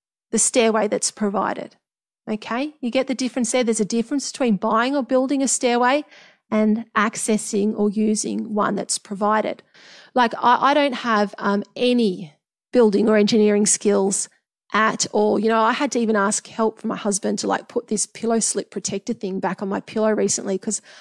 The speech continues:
I couldn't figure out which way the thing went on and how it fit 'cause it's a special pillow. I have zero engineering and building skills, okay? Um, but I know, so I couldn't, I couldn't build a, a staircase if you ask me. There's no way I could do it. Maybe, maybe with Lego,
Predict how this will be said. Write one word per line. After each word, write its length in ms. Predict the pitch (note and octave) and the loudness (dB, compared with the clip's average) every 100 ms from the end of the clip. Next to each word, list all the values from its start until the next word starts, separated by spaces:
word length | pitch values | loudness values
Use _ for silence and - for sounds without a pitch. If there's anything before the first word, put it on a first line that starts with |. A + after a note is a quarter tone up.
| - _ | -20 _
I 20 | |
couldn't 320 | - D#4+ C4 | -4 0 0
figure 400 | - - A3+ G#3 | 0 -6 -4 -2
out 260 | A3 A3+ - | 0 -2 -2
which 240 | A3+ - | -6 -4
way 220 | G#3 G#3+ G#3+ | -2 -2 -2
the 100 | G#3 | -6
thing 380 | - A3+ A3 | -4 -2 -2
went 160 | A3 G#3+ | -2 -4
on 200 | A3 A3+ | -2 -2
and 120 | G#3 | -4
how 240 | F#3 A3 G3+ | -4 -4 -4
it 100 | F#3+ | -8
fit 300 | - A3+ - | -6 -6 -4
'cause 160 | G#3+ | -8
it's 160 | A3+ - | -6 -6
a 160 | G3 | -4
special 360 | - - A3 A3 | -4 -2 -2 -4
pillow. 240 | - A3+ A#3+ - - - | -4 -4 -4 -12 -16 -6
I 60 | C#4+ | -2
have 180 | D#4+ | -2
zero 920 | A#3 B3 C#4 D4+ D4 D#4 A#3+ G3 D#3+ A#2 _ _ _ _ - | 0 -2 4 4 6 6 6 4 0 -12 _ _ _ _ 2
engineering 580 | G#3+ G#3 G#3 G3 G3 G3 | 2 4 2 2 0 0
and 100 | G3+ | 0
building 360 | G#3+ G3+ G3+ | -2 -2 -4
skills, 480 | - - F#3+ G3+ - - | -6 -6 -12 -12 -14 -8
okay? 400 | G#3 - A3 C#4+ _ _ _ _ - - - - | -8 -6 -8 -8 _ _ _ _ -20 -20 -12 0
Um, 480 | A#3 A3+ A3 A3+ A3+ _ _ _ | 2 2 0 -4 -8 _ _ _
but 120 | C4+ A#3+ | -2 0
I 100 | A3+ | 2
know, 600 | A3 A#3+ C#4 D4+ D#4 D4 - | 2 2 2 2 0 -4 -2
so 160 | B3 | 0
I 60 | B3+ | 2
couldn't, 320 | D4+ D#4 B3+ | 0 0 0
I 80 | B3+ | 0
couldn't 280 | - D#4 C4+ | 0 0 2
build 240 | C4 A#3 | 2 2
a, 160 | G#3+ - | 2 0
a 40 | |
staircase 640 | A#3 - A3 - G3+ - - | 0 0 0 -2 -10 -8 -6
if 140 | A3+ | -4
you 60 | A3 | 0
ask 240 | G3+ G3+ | 0 -2
me. 60 | - | -8
There's 100 | A3 | -2
no 100 | C#4 | 0
way 140 | B3+ | 2
I 60 | A3+ | 0
could 140 | A3 | -2
do 140 | - F#3 | -4 -6
it. 80 | A#3 | -2
Maybe, 320 | A#3+ C#4 A3+ | 0 0 -2
maybe 260 | A#3+ A#3+ | -2 -2
with 140 | A#3 A3 | -4 0
Lego, 400 | G#3+ G3 B3+ | 0 0 -4